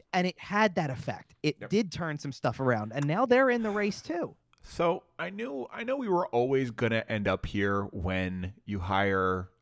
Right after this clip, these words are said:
Speaker 2: Alain Vigneault and they, he brings in Michel Therrien and Mike Yeo.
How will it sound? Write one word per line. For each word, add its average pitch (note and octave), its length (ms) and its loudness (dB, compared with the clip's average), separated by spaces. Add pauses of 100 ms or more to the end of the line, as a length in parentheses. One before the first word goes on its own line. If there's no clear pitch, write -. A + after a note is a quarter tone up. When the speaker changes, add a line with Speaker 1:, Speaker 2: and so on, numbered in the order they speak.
Speaker 2:
Alain G2 320 -2
Vigneault F2+ 440 0
and F2 80 -4
they, F2+ 100 -2
he G2+ 160 -2
brings F#2+ 400 -2
in F#2 340 -2
Michel F#2 320 0
Therrien F#2 460 0
and F2 80 -6
Mike E2+ 240 -4
Yeo. E2 300 0